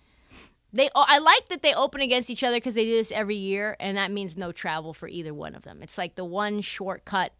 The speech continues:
loophole that they each have. How many times do they need to do this? I don't know. Should be a fun game for the Clippers. Not so fun. This is the smack your face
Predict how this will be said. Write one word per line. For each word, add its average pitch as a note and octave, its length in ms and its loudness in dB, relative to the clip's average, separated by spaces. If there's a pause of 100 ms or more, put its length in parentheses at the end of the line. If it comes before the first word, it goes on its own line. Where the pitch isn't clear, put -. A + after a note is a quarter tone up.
loophole F3+ 640 -6
that E3 160 -10
they F3 100 -8
each E3+ 320 -10
have. C#3 380 -12 (760)
How C4+ 180 6
many F4 160 -4
times E4+ 380 4
do G#3+ 60 -14
they B3+ 100 0
need C4 220 -2
to A#3+ 120 -4
do C4+ 40 -2
this? C4+ 200 -2
I A#3 160 4
don't B3 200 4
know. G3 280 0
Should D4 320 -6
be E4 160 0
a B3+ 220 2
fun C4 460 2
game B3+ 340 0
for A#3 220 -4
the G#3 100 -6
Clippers. C#4+ 480 -6 (260)
Not A3+ 280 6
so A#3+ 200 0
fun. A3+ 300 2 (180)
This F4 220 2
is G#4 160 -2
the D#4+ 100 -4
smack D#4+ 440 0
your D4 200 0
face D4+ 520 -2